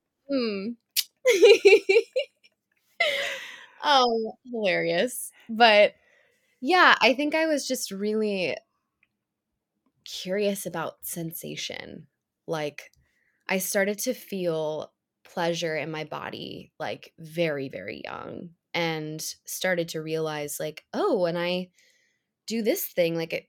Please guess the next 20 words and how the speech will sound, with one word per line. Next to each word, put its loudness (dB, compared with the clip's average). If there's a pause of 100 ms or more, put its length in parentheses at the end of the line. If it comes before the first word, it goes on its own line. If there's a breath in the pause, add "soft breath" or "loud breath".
it -8
feels -6
really -2
good," -2
and -4
it -8 (160)
kind -4
of -4 (140)
awakened 0
parts -8
of -6
my -4
body, -6
and -4 (1120)
then 0
I 0
started -4
to -8
step -6
into -6